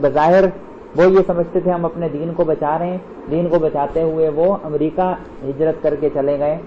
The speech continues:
وہ کہتے ہیں کہ ہم ہجرت کر کے یہاں آ کے مطمئن ہو کے رہ گئے، رہنے لگ پڑے۔ ہم نے کہا یہاں دین آزاد ہے، نماز پڑھنے کی آزادی ہے، داڑھی رکھنے کی آزادی ہے، پردہ کرنے کی آزادی ہے۔ ہم یہاں رہتے گئے، اولادوں کو ہم نے،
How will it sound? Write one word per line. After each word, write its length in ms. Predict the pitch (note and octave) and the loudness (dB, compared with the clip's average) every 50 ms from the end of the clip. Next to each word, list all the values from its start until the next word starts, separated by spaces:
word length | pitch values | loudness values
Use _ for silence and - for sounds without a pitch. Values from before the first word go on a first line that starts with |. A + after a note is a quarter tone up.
| - - - - - - - - - - - - - - - - - - - - - | -16 -18 -18 -18 -18 -18 -18 -18 -18 -18 -18 -18 -18 -18 -18 -18 -18 -18 -18 -8 0
وہ 180 | D3 E3+ F#3+ F#3 | 4 4 6 6
کہتے 220 | F#3+ F3+ F3+ F#3+ | 6 4 6 4
ہیں 80 | G3 G3 | 4 4
کہ 100 | F#3+ G3 | 4 4
ہم 160 | F3+ F3+ E3+ | 4 4 2
ہجرت 340 | E3 D3 E3 F3+ F3+ F3+ - | 0 2 4 4 4 4 4
کر 120 | F3 E3+ E3+ | 2 2 2
کے 60 | - E3+ | 0 -2
یہاں 240 | E3 E3 D#3+ D#3+ | -2 0 0 0
آ 60 | D#3+ D#3+ | 0 0
کے 100 | D#3+ E3+ | 0 0
مطمئن 400 | D3+ D3 D3 D3 D3+ D#3 D#3 D#3 | -2 -2 -2 -4 -2 -2 -2 0
ہو 140 | D3+ C#3+ C#3+ C#3 | 2 2 2 2
کے 100 | D3+ D3 | 2 0
رہ 160 | C#3 D3 D3+ D3+ | 2 2 0 2
گئے، 180 | D3+ D3+ D3+ D3+ - - - - - - - - - | 0 0 -2 -2 -6 -12 -18 -18 -18 -16 -16 -10 -4
رہنے 360 | - C#3 C#3+ D3 D3+ D#3+ E3 | 0 2 2 2 2 2 2
لگ 80 | E3 E3 D#3+ - | 2 2 0 2
پڑے۔ 260 | - F3 E3+ F3 F3+ F3 F3 - - - - | 2 2 4 4 4 2 0 -6 -14 -10 -6
ہم 80 | D3+ D#3+ | -4 0
نے 140 | E3+ F3 E3 | 2 2 2
کہا 240 | E3 D#3+ D#3 D3+ | 2 2 0 0
یہاں 180 | D3+ D3+ D3 D3 C#3+ | 0 0 0 -2 -2
دین 180 | C#3 C#3 C#3+ C#3+ | -4 -4 -2 -2
آزاد 300 | C#3 B2+ B2+ B2+ C3+ C#3 C#3+ | -2 -2 0 0 -2 0 0
ہے، 180 | C#3+ D3 C#3+ C#3+ - - - - - - | 0 0 0 -2 -4 -12 -18 -12 -6 -4
نماز 240 | C3+ C3+ C3+ C#3+ C#3 - | 0 2 2 2 2 2
پڑھنے 260 | C#3+ C#3+ C3+ C#3 C3+ | 2 0 2 0 -2
کی 120 | C3 C3+ C3+ | 0 0 0
آزادی 440 | B2+ B2 C3 B2+ B2 B2+ C3+ C3+ | 0 2 0 -2 -2 0 2 2
ہے، 60 | C3+ B2+ | 2 2
داڑھی 280 | C3 B2 B2 C3 C3 | 2 0 0 0 0
رکھنے 220 | B2+ B2 - C3 B2 A2+ | 0 -2 -4 -6 -4 -2
کی 60 | B2 | -2
آزادی 380 | A#2+ A#2 A#2+ A#2 A#2 B2 B2+ B2+ | 0 0 -2 -2 -2 -2 -2 -2
ہے، 40 | B2 - | 0 0
پردہ 240 | B2+ A#2+ A2 B2 A#2+ A#2 | -2 -2 -2 -2 -2 -2
کرنے 220 | B2+ A#2+ B2 B2 A#2 | -2 -4 -4 -4 -2
کی 60 | B2+ | -2
آزادی 360 | A#2+ A#2+ A#2+ A#2+ B2 D3 C#3+ | 0 0 0 -2 -2 -4 -2
ہے۔ 120 | C#3 C3 A#2 A2 - - - - - - | -2 -2 -4 -6 -10 -16 -16 -12 -8 -6
ہم 120 | C#3 D3+ | -4 -2
یہاں 180 | D3 D3 C#3+ C#3+ | 0 0 2 4
رہتے 280 | C#3+ C#3+ C#3 D#3 D#3 | 2 2 2 2 2
گئے، 120 | C#3+ D3+ D3 | 2 4 4
اولادوں 420 | C#3+ C#3 C3 C3 C3 C3 C#3 C#3 | 4 4 4 2 0 0 0 0
کو 160 | C3+ C#3 C3+ | 0 0 -2
ہم 60 | C3 C3 | -2 -4
نے، 260 | C3 C3 C3 C3 | -6 -4 -4 -4